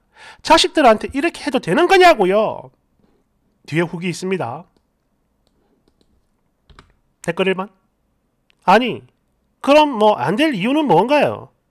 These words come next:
그게 네 건물이에요?" 지분 있냐고. 이 번, 이십 년 동안 멀다는 핑계로 자식 노릇, 며느리 노릇 아예 하나도 안 했으면서 재산은 바란다고?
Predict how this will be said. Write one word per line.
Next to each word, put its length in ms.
그게 240
네 220
건물이에요?" 760
지분 300
있냐고. 840
이 100
번, 260
이십 280
년 200
동안 480
멀다는 460
핑계로 580
자식 340
노릇, 480
며느리 420
노릇 340
아예 220
하나도 480
안 120
했으면서 580
재산은 460
바란다고? 760